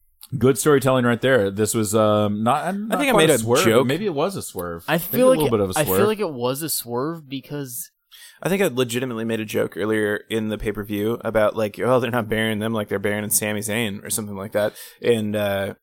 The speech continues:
Speaker 2: uh, then, of course, seeing Sami show up at the end of the pay-per-view like that, having a,
Speaker 3: 'Cause
Speaker 2: you know, obviously that's gonna lead to some more appearances on Raw or on SmackDown and whatever. Uh,
Speaker 1: Right.
Speaker 2: so.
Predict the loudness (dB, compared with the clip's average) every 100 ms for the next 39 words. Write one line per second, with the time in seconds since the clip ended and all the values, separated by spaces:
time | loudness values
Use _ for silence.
0 | _ -6 -4 -4 -4 -4 -4 -2 0 0
1 | 0 -2 -2 -2 -4 -2 0 0 0 -10
2 | -8 -6 -4 -4 -6 -6 -6 -6 -6 -4
3 | -4 -4 -2 -2 -2 -4 -4 -4 -6 -10
4 | -8 -2 0 2 2 4 4 2 0 -2
5 | -4 -2 -2 -2 -2 -2 -4 -4 -4 -4
6 | -6 -4 2 4 6 4 2 2 2 2
7 | 0 0 0 0 2 2 0 -2 -2 0
8 | -4 -6 -18 -20 _ -4 -2 0 2 0
9 | 0